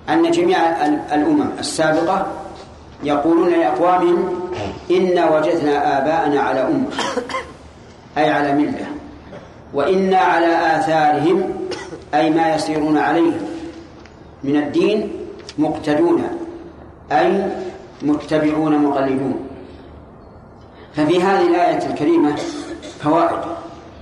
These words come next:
منها تسلية النبي صلى الله عليه وعلى آله وسلم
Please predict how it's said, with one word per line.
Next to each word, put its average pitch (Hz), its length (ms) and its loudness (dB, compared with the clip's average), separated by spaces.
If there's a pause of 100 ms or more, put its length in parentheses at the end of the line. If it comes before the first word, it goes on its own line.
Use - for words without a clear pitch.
(280)
منها 180 640 2
تسلية 156 480 0
النبي 147 420 2
صلى 131 200 -2
الله 139 300 2
عليه 139 280 0
وعلى 135 420 0
آله 135 140 -2
وسلم 123 300 -6